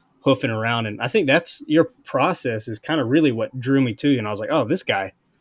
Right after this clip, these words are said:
this guy's, like, one of us. Like, th-, this guy gets it." Like, this is, like, you're going back in there with a, with a mission in mind.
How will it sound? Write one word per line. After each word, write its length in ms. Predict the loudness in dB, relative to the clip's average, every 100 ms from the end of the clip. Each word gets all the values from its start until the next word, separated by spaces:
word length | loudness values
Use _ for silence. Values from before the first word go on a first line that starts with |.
| _ _ _ _ _ _
this 140 | -4 2
guy's, 200 | 2 2
like, 140 | -2
one 220 | -2 -2 2
of 100 | 4
us. 280 | 4 2
Like, 240 | -4 -6 -10 -2
th-, 160 | 2
this 140 | 4 4
guy 180 | 4 2
gets 300 | 2 0 -2
it." 160 | -8
Like, 260 | -8 -10 -14 _ _ _ -20 -12 0
this 220 | 0 0
is, 240 | -4 -4 -6
like, 140 | -4
you're 160 | 0 6
going 220 | 6 6
back 220 | 4 4
in 140 | 6 6
there 300 | 6 0 -4
with 320 | -4 -2 0 2
a, 220 | 0 0
with 180 | -2 0
a 40 |
mission 360 | 2 2 2 0
in 100 | 0
mind. 480 | 0 0 -2 -4